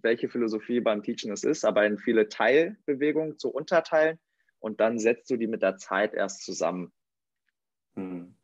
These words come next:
Speaker 1: Also so mache ich's zumindest. Wie gehst du da vor?
Speaker 2: Ähm, das mit dem Top-Down finde ich sehr, sehr gut. Also, dass Leute erst aus dem Hang arbeiten, aus dem High-Hang. Ähm, das lässt halt viel weniger Raum für Fehler,
Speaker 1: Mhm.
Speaker 2: muss man ehrlich sagen. Ähm,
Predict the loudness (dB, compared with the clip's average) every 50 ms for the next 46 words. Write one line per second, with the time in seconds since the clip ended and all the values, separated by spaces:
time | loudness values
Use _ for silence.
0 | _ -16 -14 -10 -4 -2 0 0 0 0 -2 -6 -10 -6 -4 -2 0 -2 -2 -4
1 | -6 -8 -6 -6 -6 -8 -6 -6 -4 -2 -2 -2 -4 -4 -6 -10 _ _ -2 0
2 | 2 2 2 2 2 2 2 2 0 -2 -2 -2 -4 -8 _ _ _ _ _ _
3 | _ _ _ _ _ _ _ _ _ _ _ _ -20 -20 -12 -4 0 0 2 2
4 | 2 2 4 4 4 4 4 2 2 2 2 2 0 -2 -2 -4 _ _ 2 4
5 | 6 6 6 4 2 0 -2 -4 -4 -2 0 0 2 2 2 0 0 -2 -2 -4
6 | -4 -6 -6 -4 -2 0 2 2 0 0 -4 _ _ _ -6 0 2 4 4 4
7 | 4 2 0 0 0 -2 -4 -4 -6 -6 -4 -4 -2 -2 0 0 0 0 -2 -2
8 | -2 -2 -2 -2 -4 -6 -8 -4 -2 0 0 2 2 0 0 -2 -6 _ _ _
9 | _ _ _ _ _ _ _ _ 2 4 4 4 2 0 -2 -2 -2 0 2 2
10 | 2 4 2 0 0 0 0 2 4 4 6 6 4 4 4 4 2 2 2 0
11 | -2 -2 -2 -4 -8 -14 -10 -4 -2 -2 0 0 -2 -4 -6 -14 _ _ _ _
12 | _ _ _ _ -16 -14 -12 -10 -10 -10 -10 -10 -12 -12 -8 -6 -6 -6 -6 -6
13 | -8 -8 -8 -8 -8 -4 -2 -2 0 0 -2 -4 -6 -10 _ _ _ -4 -2 0
14 | 0 0 -2 -4 -8 -12